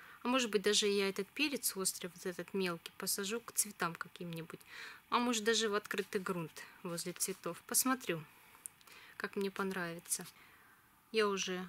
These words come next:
говорила, что почвосмесь я готовлю с осени. У меня есть на канале видеорецепт. Я ставлю ссылку, зайдите, посмотрите. И, конечно, земля живая, так как я землю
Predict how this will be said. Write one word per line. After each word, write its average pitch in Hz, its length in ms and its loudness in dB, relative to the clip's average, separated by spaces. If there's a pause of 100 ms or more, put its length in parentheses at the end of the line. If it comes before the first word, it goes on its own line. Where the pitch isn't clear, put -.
(120)
говорила, 214 540 0
что - 200 -6
почвосмесь - 800 0
я 185 160 -4
готовлю 185 460 -4
с - 120 4
осени. 226 460 -2 (1000)
У - 40 -4
меня 196 220 2
есть 185 240 2
на 190 80 -4
канале 180 560 -2 (460)
видеорецепт. 196 1000 2
Я 208 100 0
ставлю 202 380 0
ссылку, 226 400 0
зайдите, 185 380 -2
посмотрите. - 680 -2
И, - 320 -16
конечно, 214 460 0
земля 190 320 0
живая, 180 600 0
так 185 100 -6
как - 240 -4
я 196 100 2
землю 185 380 0